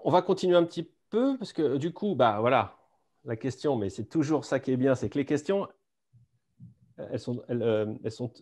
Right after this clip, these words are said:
elles, euh, comment dire, elles préfigurent toujours la, la diapo d'après. Ce qui veut dire qu'on est exactement sur la même longueur d'onde, du coup. Et donc là, ça, ça questionne, euh, deux concepts, euh, qui sont clés et qui doivent venir, euh, et advenir, moi je dirais presque des, des mantras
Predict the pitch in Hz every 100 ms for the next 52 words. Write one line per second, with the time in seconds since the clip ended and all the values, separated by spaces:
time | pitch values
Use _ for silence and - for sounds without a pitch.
0 | _ - 110 107 98 98 101 98 98 90
1 | _ 120 - 156 151 151 160 165 170 120
2 | - - 131 131 127 123 117 110 110 -
3 | _ _ _ _ _ 135 123 123 160 160
4 | 113 104 104 - 123 123 127 131 131 127
5 | 113 120 104 113 113 98 101 101 95 -
6 | _ _ _ _ _ _ _ _ _ _
7 | _ _ _ _ _ - 117 143 165 165
8 | 160 131 120 117 123 139 120 156 151 135
9 | 120 113 110 104 - 110 120 151 151 139
10 | 131 131 110 104 101 98 95 110 - 101
11 | - 143 202 - _ _ _ _ _ _
12 | - 110 139 156 156 139 147 175 180 123
13 | 113 113 104 101 127 135 127 135 147 170
14 | 123 113 117 117 127 - 120 117 104 104
15 | 98 104 107 113 113 - 127 -